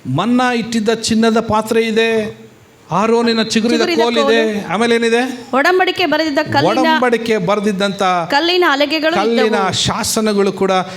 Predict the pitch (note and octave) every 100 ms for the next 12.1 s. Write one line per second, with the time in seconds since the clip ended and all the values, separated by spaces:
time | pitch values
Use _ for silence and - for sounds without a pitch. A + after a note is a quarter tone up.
0 | - C#3+ D#3 D3+ C#3+ C#3 A#2+ G#2+ A2 A2
1 | - - - - - D3+ D3 C#3+ C#3+ C#3
2 | B2+ A#2 A2 G#2+ - - - - - -
3 | - - - - - - - D#3+ E3+ E3
4 | E3+ D3 A#2+ A#2+ - A2 G2 D3 D3+ -
5 | E3 F3+ F3 F3 C#3 B2 A2 - - -
6 | C3 A#2+ A#2 - C3+ B2+ A#2+ D3+ F#3 G3+
7 | G3 D#3 - C3 A#2 - B2 C#3 E3+ G3
8 | F3 D#3+ F3+ E3 D3+ A#2 D3+ A3 - -
9 | - - - E3 D3 A2+ C#3 G#3 G3 F#3+
10 | D#3+ - G#3+ A3 G3+ F#3+ E3+ F#3 D3 C3
11 | C#3 B2+ D3+ - C#3 A2 - D3+ A3 -